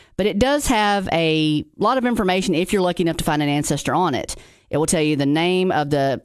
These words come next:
it's actually for the widows as well, so that's kind of interesting. But it, it has the names of the soldiers and, you know, whether it be sailors, Marines, whatever, and then their widows. It'll tell you the rank, company, when they served, um,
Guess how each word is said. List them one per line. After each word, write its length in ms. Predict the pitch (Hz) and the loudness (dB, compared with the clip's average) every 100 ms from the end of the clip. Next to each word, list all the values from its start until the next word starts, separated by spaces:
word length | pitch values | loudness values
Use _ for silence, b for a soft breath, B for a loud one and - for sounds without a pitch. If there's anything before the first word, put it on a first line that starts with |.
| - | -6
it's 140 | 147 | -2
actually 260 | 202 226 196 | -2 0 -2
for 120 | 175 | 0
the 80 | 160 | 0
widows 340 | 180 165 151 | 0 0 0
as 100 | 139 | 0
well, 240 | 147 143 123 | 0 0 0
so 100 | 143 | 0
that's 200 | 156 - | -2 -2
kind 120 | 139 | -2
of 80 | 135 | -2
interesting. 460 | 135 131 131 123 | -2 -2 -2 -2
But 100 | 135 | 0
it, 100 | 131 | 0
it 140 | 151 156 | 0 0
has 220 | 170 156 | 0 0
the 80 | 151 | 0
names 320 | 156 160 147 | 0 0 -2
of 100 | 123 | -2
the 60 | |
soldiers 720 | 131 214 226 233 233 226 226 - B B B B - | -2 0 0 0 0 0 -2 -10 B B B B -6
and, 480 | 160 156 151 147 139 - - - | -2 0 0 0 -2 -8 -12 -2
you 100 | 151 | 0
know, 180 | 143 | 0
whether 180 | 147 156 | 0 0
it 80 | 135 | 0
be 140 | 143 | 0
sailors, 480 | 139 175 156 156 156 | 0 0 2 0 0
Marines, 360 | 151 147 143 139 | 0 2 0 0
whatever, 420 | 139 135 135 135 | 0 0 0 -2
and 180 | 147 143 | 0 0
then 100 | 135 | 0
their 100 | 135 | 0
widows. 560 | 202 240 139 143 151 - B B | 0 0 0 0 -2 -8 B B
It'll 160 | 147 156 | -4 0
tell 180 | 185 160 | 0 2
you 200 | 147 135 | 2 0
the 120 | 123 | 0
rank, 400 | 143 175 190 - | 0 0 -2 -2
company, 540 | 180 185 196 190 190 | -2 0 0 0 2
when 640 | 185 147 - - 131 160 175 | 0 -4 -10 -4 0 2 2
they 160 | 175 | 0
served, 640 | - 185 175 180 175 170 - B B B - | 0 0 2 0 -2 -6 -14 B B B -2
um, 340 | 156 151 | 0 2